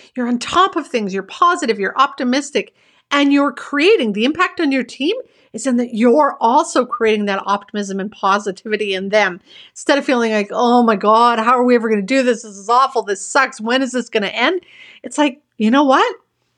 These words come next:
This is growing us. This is strengthening us. We're being better because of it." And that's that positivity that you can generate when you get out of survival mode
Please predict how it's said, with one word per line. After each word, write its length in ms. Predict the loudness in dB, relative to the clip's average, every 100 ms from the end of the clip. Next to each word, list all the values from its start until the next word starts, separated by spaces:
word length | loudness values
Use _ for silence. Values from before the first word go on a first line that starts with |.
| _
This 180 | -6 -4
is 100 | -6
growing 480 | -4 2 4 4 2
us. 180 | -2 -4
This 160 | -8
is 60 | -8
strengthening 600 | -10 -2 0 0 0 -2
us. 180 | -2 -4
We're 100 | -2
being 280 | 2 2
better 300 | 2 2 2
because 400 | 0 -2 -2 -2
of 80 | 0
it." 240 | -2 -4 -12 -20 -20 -8
And 100 | -4
that's 220 | -4 0
that 180 | 0 -2
positivity 800 | -2 2 2 0 -4 -4 -2 0
that 180 | 0 0
you 260 | 2 4 2
can 240 | 0 -2
generate 560 | 2 2 4 2 2 -4 _ _ -4
when 80 | -2
you 60 |
get 160 | 0 2
out 160 | 2 0
of 120 | -2
survival 520 | -4 0 2 2 0
mode 300 | 0 -2 -4